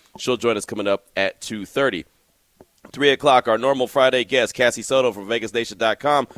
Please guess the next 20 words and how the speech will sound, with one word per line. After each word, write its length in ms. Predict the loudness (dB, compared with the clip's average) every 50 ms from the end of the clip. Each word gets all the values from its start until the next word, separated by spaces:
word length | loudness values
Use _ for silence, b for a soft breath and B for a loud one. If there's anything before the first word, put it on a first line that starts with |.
| B B B
will 160 | 0 2 4 4
also 440 | 4 4 4 2 2 2 2 2 b b b b
kinda 220 | -2 0 0 0 0
put 180 | 0 0 -2
a 40 | 0
bow 260 | 2 2 2 4 4
on 100 | 2 0
the 80 | -2 -4
season 340 | -4 -4 -4 -2 -4 -4 -4
with 180 | -4 -4 -2
her. 320 | 0 0 2 2 2 0 b b b b b
Uh, 240 | 0 0 2 2 0 0
we've 140 | -4 -6 -4
talked 280 | 0 2 2 2 2
many 220 | 0 -2 -2 -2 -2
times, 440 | -2 0 2 2 2 2 0 -2 -6
even 260 | -4 -4 -6 -6 -4
leading 260 | -4 -4 -4 -2 0
up 200 | 0 0 0 -2
to, 400 | -8 -6 -4 -4 -4 -4 -6 -8